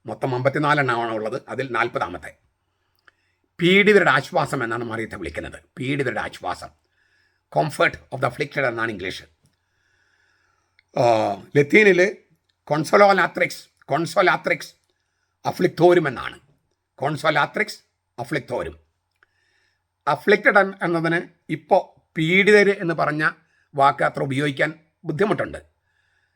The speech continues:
പീഡിതർ എന്ന് പറഞ്ഞാൽ ഇല്ലേ, പീഡനം എന്ന് പറഞ്ഞാൽ ഇപ്പോ വേറെ അർത്ഥമാണ്. ഒരു, ആ, ലൈംഗിക പീഡനം പോലൊരു, ഒരു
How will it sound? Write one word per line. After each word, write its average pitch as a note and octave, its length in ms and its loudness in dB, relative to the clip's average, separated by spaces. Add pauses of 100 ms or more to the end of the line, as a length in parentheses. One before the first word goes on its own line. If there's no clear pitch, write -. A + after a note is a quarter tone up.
(200)
പീഡിതർ D#3+ 380 6
എന്ന് E3+ 120 -2
പറഞ്ഞാൽ D#3 360 -4
ഇല്ലേ, A2 300 -12 (260)
പീഡനം F3 360 2
എന്ന് E3 120 -2
പറഞ്ഞാൽ D3+ 160 -4
ഇപ്പോ E3 100 -8
വേറെ C#3+ 260 0
അർത്ഥമാണ്. - 440 -10 (420)
ഒരു, G2+ 340 -14 (600)
ആ, - 40 -20 (120)
ലൈംഗിക C#3+ 440 0
പീഡനം C#3 400 0
പോലൊരു, C3 400 -4
ഒരു B2+ 340 -8